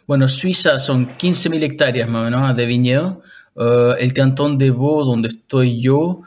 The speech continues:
es el segundo más importante con tres mil setecientas hectáreas de viñedo. Y Cave de la Côte, nosotros, eh, recibimos uvas de cuatrocientas cincuenta hectáreas. Em, estas cuatrocientas cincuenta hectáreas nos dan, eh, cada año entre,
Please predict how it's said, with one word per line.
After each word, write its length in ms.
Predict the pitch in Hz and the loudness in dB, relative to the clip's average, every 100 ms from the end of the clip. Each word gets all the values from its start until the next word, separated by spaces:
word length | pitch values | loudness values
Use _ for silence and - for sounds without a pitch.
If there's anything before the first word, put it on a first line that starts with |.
| - _ | -20 _
es 220 | - 120 | -4 -2
el 60 | 127 | -2
segundo 400 | - 131 139 143 | 0 0 2 2
más 140 | 139 | 2
importante 840 | 135 131 127 - 139 143 - 147 135 | 2 0 -2 0 -2 -2 -6 -8 -4
con 320 | 127 120 117 | -2 -2 -4
tres 220 | - 131 | -4 -2
mil 280 | 120 135 139 | 0 0 0
setecientas 600 | 131 131 127 139 135 135 | -2 -4 -2 -2 0 0
hectáreas 560 | 120 - 139 156 185 - _ - | 0 0 -2 0 -4 -8 _ -6
de 140 | 123 | -2
viñedo. 460 | 117 127 151 190 208 - - - | 0 2 0 -2 -6 -16 -20 -12
Y 220 | - 131 135 | -2 -2 2
Cave 240 | 151 147 | 0 0
de 100 | 151 | 0
la 180 | 143 135 | 0 0
Côte, 420 | 151 180 185 - 117 120 | 0 0 -2 -6 -10 -4
nosotros, 760 | 127 131 139 143 143 - - 120 | -4 -2 -4 -4 -4 -6 -4 -2
eh, 320 | 117 120 120 - | 0 -2 -4 -10
recibimos 840 | - 123 - 127 135 139 135 - - | -8 -4 0 2 2 2 0 -6 -8
uvas 300 | 147 151 135 | -6 0 0
de 140 | 120 - | 0 0
cuatrocientas 580 | 131 131 131 135 131 | -2 -2 -2 0 0
cincuenta 420 | - 127 143 143 143 | -2 0 0 -2 -4
hectáreas. 600 | - 110 101 - - _ - - - _ | -4 -6 -6 -14 -16 _ -20 -20 -20 _
Em, 460 | 120 117 120 123 123 | -2 0 2 2 0
estas 220 | 135 135 | -4 -4
cuatrocientas 400 | 143 143 151 143 | -2 -2 -4 -4
cincuenta 320 | 139 143 139 139 | -2 -2 -2 -2
hectáreas 840 | 131 143 147 160 165 - - - | -2 0 0 0 -2 -4 -4 -6
nos 220 | 123 117 123 | -6 -6 -2
dan, 420 | 131 139 131 120 | 0 2 2 0
eh, 220 | 117 117 | -4 -4
cada 340 | 135 127 123 123 | 0 2 2 2
año 280 | 131 131 | 2 0
entre, 580 | 123 127 123 123 117 117 | 0 -4 -2 -2 -2 -4